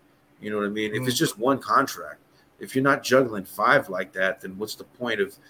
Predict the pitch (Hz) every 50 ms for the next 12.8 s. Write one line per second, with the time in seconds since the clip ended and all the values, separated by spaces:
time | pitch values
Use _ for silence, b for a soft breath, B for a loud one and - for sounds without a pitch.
0 | b b b b b - 110 110 107 101 104 101 95 - 120 120 123 113 107 -
1 | 107 98 - - 101 101 104 104 104 104 117 113 110 104 95 - - 98 92 95
2 | - - - 107 101 - - 98 95 92 101 107 107 - - 95 92 90 _ b
3 | b b b b - 101 101 101 110 123 120 117 - 127 117 110 107 104 104 98
4 | 95 98 95 101 101 98 98 98 98 110 110 104 101 98 101 _ b b b b
5 | b b b _ - 113 107 - - 98 95 98 92 98 104 104 95 92 92 90
6 | 87 - _ _ _ _ _ _ _ _ _ - _ _ - 107 98 95 92 95
7 | 92 - _ _ _ _ _ _ _ _ _ _ _ _ _ _ _ _ _ _
8 | _ _ - - 107 98 98 101 - 127 131 131 120 110 - - 104 - 113 104
9 | 104 - 117 113 104 - 104 113 123 120 120 - 101 107 110 98 101 120 120 123
10 | 120 - 101 101 104 101 - - 113 107 - - 127 131 127 110 104 110 107 -
11 | 107 104 101 - - 123 123 117 110 107 101 - 113 113 135 135 98 82 - -
12 | - b b b b b b 139 127 131 123 113 110 110 104 95